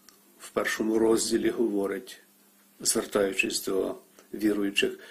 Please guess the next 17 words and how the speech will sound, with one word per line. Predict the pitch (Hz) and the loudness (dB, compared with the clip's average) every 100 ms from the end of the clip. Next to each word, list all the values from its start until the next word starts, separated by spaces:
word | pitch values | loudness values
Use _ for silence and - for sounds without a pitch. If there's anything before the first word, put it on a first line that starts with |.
| - - | -20 -14
«Щоб | - - 123 104 104 101 - | -6 0 2 2 0 -2 2
була | 123 156 175 180 190 - - - | 8 12 12 12 6 -2 -16 -12
ваша | - 101 202 - - - - | -2 0 0 -2 -4 -8 -14
віра | 98 98 127 151 87 - | -6 4 4 6 2 0
і | 117 | -2
надія | 95 85 90 104 117 127 - - - | -2 -4 0 2 4 2 -4 -18 -4
на | 117 | -2
Бога». | 139 - 87 85 - - - _ _ _ _ _ _ _ _ _ _ - - - | -2 -2 -6 -6 -12 -18 -20 _ _ _ _ _ _ _ _ _ _ -20 -10 4
У | 131 | 6
сімдесят | - 139 123 127 135 - | 8 6 6 4 2 4
першому | 131 127 - 107 - | 2 2 -2 -2 0
псалмі | - 104 98 113 185 98 - _ _ _ - _ | 0 0 2 2 2 2 -4 _ _ _ -20 _
псалмоспівець | - - 107 107 - 131 139 143 113 | -2 0 0 0 0 0 0 -2 -2
говорить: | 120 101 92 95 - - - - - - _ _ _ _ _ _ - - | -2 0 0 -2 -6 -10 -16 -20 -20 -20 _ _ _ _ _ _ -20 -12
Бо | 98 98 | -6 -2
ти, | - 147 | 6 6
владико, | 160 175 170 170 170 - 165 | 8 6 8 8 4 2 -4